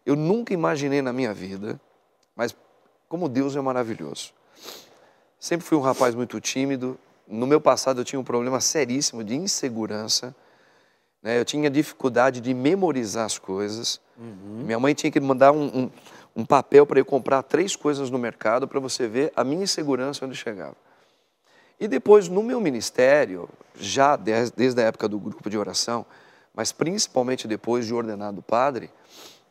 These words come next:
Speaker 1: o Espírito de Deus foi me conduzindo pra algo que eu nunca imaginei. Por exemplo, trabalhar justamente com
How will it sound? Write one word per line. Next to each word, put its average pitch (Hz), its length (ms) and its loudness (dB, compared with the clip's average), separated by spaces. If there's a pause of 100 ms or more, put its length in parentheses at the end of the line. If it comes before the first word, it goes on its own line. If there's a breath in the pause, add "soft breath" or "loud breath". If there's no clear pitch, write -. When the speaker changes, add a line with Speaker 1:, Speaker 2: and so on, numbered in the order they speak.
(640)
Speaker 1:
o 120 60 -4
Espírito 180 480 -2
de 131 100 0
Deus 151 440 4 (100)
foi 156 180 -2
me 165 120 -4
conduzindo 147 800 -2 (480 soft breath)
pra 139 120 2
algo 165 280 2
que - 100 -2
eu 165 40 0
nunca 156 280 -4
imaginei. 160 640 -4 (960 loud breath)
Por 156 120 4
exemplo, 110 500 0
trabalhar 143 580 4
justamente 135 840 -4
com 139 340 0